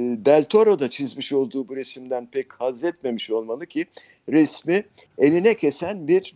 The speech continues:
makas simgesiyle ikiye bölmüş. Beyaz bir boşluk bırakmış arada. Böylece bacaların ağzı ve dumanlar resmin kesilen üst kısmında kalmış.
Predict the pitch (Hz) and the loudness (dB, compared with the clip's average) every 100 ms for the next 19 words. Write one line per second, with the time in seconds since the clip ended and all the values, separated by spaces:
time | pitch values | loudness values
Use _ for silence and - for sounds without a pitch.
0 | - 151 160 220 202 - 127 113 107 - | -4 -2 0 -2 -2 -4 -4 -2 -4 -4
1 | 110 123 208 160 165 147 107 90 120 - | -8 -8 -10 -2 2 4 2 -4 -10 -14
2 | - _ _ _ _ _ _ _ _ - | -14 _ _ _ _ _ _ _ _ -2
3 | 107 110 87 101 - - 101 - 104 - | 2 2 0 -4 -6 -6 -8 -6 -8 -2
4 | 90 80 - - 82 85 82 160 - - | -2 -2 -6 -2 -2 0 0 0 -2 -20
5 | - 170 185 151 131 139 143 143 151 151 | 2 6 6 6 4 4 6 6 4 4
6 | 160 147 143 131 151 131 120 123 123 120 | 2 0 0 0 0 0 0 -2 -2 -2
7 | 165 185 - 123 135 - 165 - 147 - | -4 -6 -8 -8 -8 -8 -12 -6 -6 -4
8 | 143 156 - 147 - 127 - 131 131 135 | -8 -8 -8 -8 -8 -12 -10 -6 -4 -4
9 | 101 90 82 180 - | -4 -8 -8 -16 -18